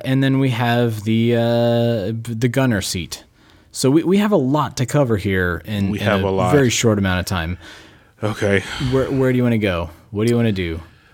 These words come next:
Speaker 2: Uh, oh boy, I'm trying to catch up here. Let's start with, um, what the hell is that fast-moving thing?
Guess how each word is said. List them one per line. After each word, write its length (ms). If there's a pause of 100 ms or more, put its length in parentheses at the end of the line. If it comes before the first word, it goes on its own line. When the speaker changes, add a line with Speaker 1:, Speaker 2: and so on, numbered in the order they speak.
(140)
Speaker 2:
Uh, 60
oh 1400
boy, 240
I'm 80
trying 200
to 40
catch 260
up 180
here. 200 (360)
Let's 200
start 600
with, 680
um, 640 (840)
what 380
the 80
hell 220
is 140
that 200
fast-moving 800
thing? 320